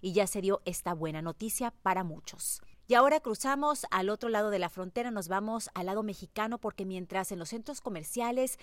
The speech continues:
se veían las largas filas para ingresar a las tiendas y a los comercios, fíjense que los módulos de vacunación contra la influenza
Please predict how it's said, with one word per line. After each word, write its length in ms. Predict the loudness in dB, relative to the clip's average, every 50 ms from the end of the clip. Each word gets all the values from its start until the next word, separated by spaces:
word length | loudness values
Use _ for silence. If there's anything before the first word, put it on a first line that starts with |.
| -16 -18 -10
se 160 | -6 -4 -2
veían 220 | -2 -2 -2 -4 -4
las 160 | -6 -4 -4
largas 360 | -4 -4 -4 -4 -6 -8 -6
filas 340 | -4 -4 -2 0 0 -2 -2
para 160 | -4 -6 -6
ingresar 300 | -6 -6 -6 -6 -6 -4
a 40 | -4
las 220 | -4 -4 -6 -8 -8
tiendas 440 | -6 -4 -4 -2 -2 -2 -4 -4
y 60 | -4 -6
a 20 |
los 180 | -6 -6 -8 -6
comercios, 600 | -6 -4 -2 -2 -2 -2 -4 -4 -4 -4 -4 -6 -14 -18 -20 -14 -8
fíjense 380 | -6 -6 -4 -4 -4 -4 -6
que 80 | -6 -6
los 180 | -6 -6 -6 -6
módulos 440 | -6 -4 -4 -2 -2 -2 -2 -2
de 80 | -2 -4
vacunación 520 | -4 -4 -6 -8 -8 -8 -8 -6 -8 -6
contra 240 | -6 -8 -8 -6 -6
la 60 | -6
influenza 560 | -6 -8 -8 -6 -4 -4 -4 -4 -4 -6 -6